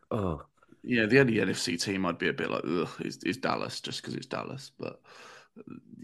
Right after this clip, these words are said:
Speaker 2: everyone else, I'm a bit like, "Yeah, whatever, go there, go for it."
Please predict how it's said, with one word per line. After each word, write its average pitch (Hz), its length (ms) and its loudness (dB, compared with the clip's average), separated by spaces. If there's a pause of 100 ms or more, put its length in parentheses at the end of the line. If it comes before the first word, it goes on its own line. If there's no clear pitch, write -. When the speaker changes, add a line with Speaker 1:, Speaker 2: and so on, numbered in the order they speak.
(280)
Speaker 2:
everyone - 280 2
else, - 240 -2
I'm - 100 0
a - 40 -2
bit - 200 -2
like, 80 200 0
"Yeah, 69 160 -2
whatever, - 340 -6
go 76 180 -4
there, 73 160 -6
go - 160 -8
for - 200 -10
it." - 60 -12